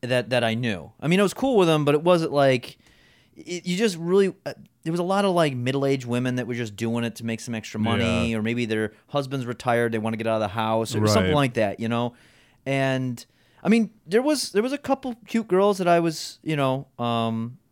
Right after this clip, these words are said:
Speaker 1: I'd go and, and see outside of there.
Speaker 2: Yeah.
Speaker 1: Oh, there is one story. Okay, so still on the, on the Meijer thing, I forgot about this. So what I, what, they had a system where if you pushed carts, you were also on call. You had a little beeper.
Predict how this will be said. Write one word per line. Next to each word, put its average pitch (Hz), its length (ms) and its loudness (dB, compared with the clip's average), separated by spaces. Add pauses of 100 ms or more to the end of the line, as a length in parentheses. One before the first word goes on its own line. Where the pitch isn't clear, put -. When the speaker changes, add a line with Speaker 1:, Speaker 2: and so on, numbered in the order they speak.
(320)
Speaker 1:
I'd 131 160 -6
go 135 380 -2
and, 131 120 -6
and 123 160 -8
see 143 360 -4
outside 139 420 0
of 117 100 -2
there. 98 200 -2 (120)
Speaker 2:
Yeah. 101 240 -2
Speaker 1:
Oh, 160 300 2 (320)
there 156 180 4
is 196 160 4
one 143 260 -2
story. 113 420 0
Okay, 117 320 -2
so 120 400 0 (520)
still - 300 0
on 131 120 2
the, 113 220 -2
on 113 140 -6
the 107 160 -6 (180)
Meijer 123 220 -4
thing, 107 160 -6
I 104 40 -6
forgot 110 260 -4
about 104 180 -4
this. 95 160 -8
So 127 180 0
what 131 200 0
I, 208 220 0 (180)
what, 170 260 -4 (240)
they 151 120 0
had 226 120 2
a 233 40 0
system 110 420 -4 (840)
where 117 480 2 (360)
if 117 120 -6
you 131 80 -4
pushed 202 280 -2
carts, 123 500 -2 (400)
you 123 120 -4
were 135 100 2
also 170 320 0
on 131 200 -2
call. 139 260 0
You 110 80 0
had 113 80 0
a 117 40 -4
little 120 160 -4
beeper. 135 360 -8